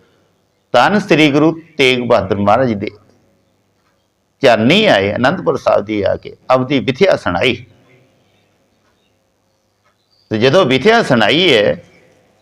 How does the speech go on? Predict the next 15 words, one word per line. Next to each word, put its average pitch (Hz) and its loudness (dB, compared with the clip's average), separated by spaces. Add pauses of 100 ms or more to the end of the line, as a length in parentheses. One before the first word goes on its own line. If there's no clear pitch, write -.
(280)
ਤੇ 120 2
ਗੁਰੂ 160 2
ਘਰ 135 0
ਦੇ 131 -6
ਤਾਂ 175 -2
ਵਡਿਆਈ 139 2
ਹੈ 139 0
ਨਾ, 135 0
ਜਿਵੇਂ 151 2
ਅੱਜ 135 -2
ਤੱਕ 135 0
ਕਹਿ 151 4
ਦਿੰਦੇ 143 2
ਆ 147 -2
ਨਾ, - -10